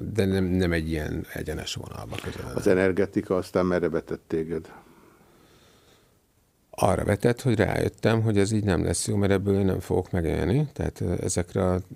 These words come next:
Speaker 1: tanulmányokra, meg stb. A kutya nem kíváncsi, ráadásul nem is biztos, hogy olyan jók, de az sem biztos, hogy rosszak, nem tudom, mert annyira nem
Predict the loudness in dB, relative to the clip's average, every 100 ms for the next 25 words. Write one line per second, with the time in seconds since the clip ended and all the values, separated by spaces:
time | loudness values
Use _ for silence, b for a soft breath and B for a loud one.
0 | -20 _ -2 0 2 2 2 0 0 -2
1 | -2 -4 -6 -4 -4 -2 -2 -4 -4 -4
2 | -4 -6 -4 -2 0 0 0 2 2 2
3 | 0 0 0 0 -2 -4 -6 -6 -2 0
4 | 2 2 2 0 -2 -6 -8 -8 -10 -8
5 | -8 -6 -6 -8 -8 -8 -6 -4 -4 -6
6 | -8 -12 -8 -8 -6 -6 -6 -8 -12 _
7 | -6 -4 -4 -4 -4